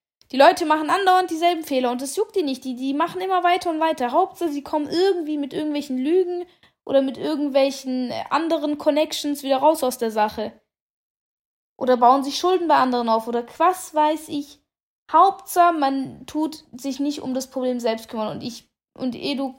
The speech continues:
weißt auch aus erster Hand, mir fällt es extrem schwer, irgendwie einen Fehler zuzugeben. Ich hasse es abgrundtief. Auch dieses Thema Entschuldigen ist für mich extrem schwer. Was auch nicht unbedingt toll ist. Man soll sich schon entschuldigen können.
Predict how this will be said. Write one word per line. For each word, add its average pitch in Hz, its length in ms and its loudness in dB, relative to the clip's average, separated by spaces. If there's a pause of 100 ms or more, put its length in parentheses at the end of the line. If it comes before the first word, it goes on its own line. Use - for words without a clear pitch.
(180)
weißt 254 340 2
auch 233 300 -2
aus 247 200 -4
erster 240 260 -2
Hand, 233 260 -4
mir 262 180 -2
fällt 240 200 -2
es 233 120 -10
extrem 240 400 -6
schwer, 220 340 -4
irgendwie 233 200 -6
einen 220 80 -8
Fehler 220 260 -6
zuzugeben. 294 800 -8 (260)
Ich - 200 -16
hasse 269 240 0
es 302 140 -8
abgrundtief. 285 720 -6
Auch 233 160 -4
dieses 233 240 -12
Thema 233 240 -4
Entschuldigen 269 420 -6
ist 262 120 -8
für 254 80 -12
mich 254 160 -10
extrem 254 380 -8
schwer. 262 400 0 (640)
Was 226 240 -4
auch 294 180 4
nicht 294 180 -2
unbedingt 277 320 -4
toll 285 200 0
ist. 294 160 -8
Man 247 120 -8
soll 247 160 -2
sich - 140 -16
schon 277 140 -8
entschuldigen 269 460 -8
können. 294 380 -6